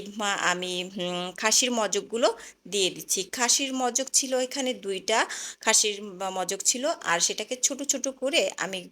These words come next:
হুম, রেখে দিয়েছিলাম। তারপরে ভালো করে ধুয়ে এই যে এটার মধ্যে দিয়ে দিচ্ছি। এখন হচ্ছে গিয়ে মশলার সাথে খুব সুন্দরভাবে এটাকে ভেজে নিচ্ছি, আর এটাকে খুব সুন্দর করে ভেজে নিতে হবে এবং খুব ভালো করে ভেজে নিতে হবে।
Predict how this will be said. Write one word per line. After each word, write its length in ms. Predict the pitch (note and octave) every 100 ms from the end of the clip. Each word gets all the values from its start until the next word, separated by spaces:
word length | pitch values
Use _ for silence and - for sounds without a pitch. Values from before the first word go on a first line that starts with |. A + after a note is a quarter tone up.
| G3+
হুম, 140 | F#3+
রেখে 300 | E3+ F#3 G#3
দিয়েছিলাম। 520 | F#3+ F#3+ - C4 E4+
তারপরে 360 | - F3+ F3+ F3
ভালো 260 | G3+ F3+
করে 240 | F3+ G3+ F#3+
ধুয়ে 320 | G3 A#3 C4+ F4 - - -
এই 160 | A3 A3+
যে 180 | A#3 A3+
এটার 180 | A#3+ A#3
মধ্যে 180 | A#3 A#3
দিয়ে 220 | A3+ A3 A3
দিচ্ছি। 280 | G#3+ - C#4+ -
এখন 280 | - A3 C#4 C4+
হচ্ছে 240 | C4+ - B3+
গিয়ে 160 | A3
মশলার 600 | A3+ G#3 F#3 F#3+ F3 G3 -
সাথে 300 | G#3 C4+ E4 - - -
খুব 120 | C4
সুন্দরভাবে 640 | - C#4 B3+ B3 C4 B3 C4
এটাকে 240 | B3 B3+
ভেজে 320 | C4 A3+ F#3 D#3+
নিচ্ছি, 520 | C#3+ - - - - _ - - - -
আর 140 | F#3+ G#3+
এটাকে 260 | A#3 C4 C4
খুব 120 | C#4
সুন্দর 360 | B3+ C#4 B3+ A#3+ A#3+
করে 160 | B3 A#3
ভেজে 300 | A#3+ G3+ A3+
নিতে 240 | G#3+ A3+
হবে 260 | A3+ G#3+ A3+
এবং 180 | G3+ G3+
খুব 220 | A3 G3 A3
ভালো 160 | G3+
করে 180 | G#3 A3+ A3
ভেজে 200 | A#3+ A#3+ A3+
নিতে 180 | - G#3+
হবে। 420 | G3 A3 F#4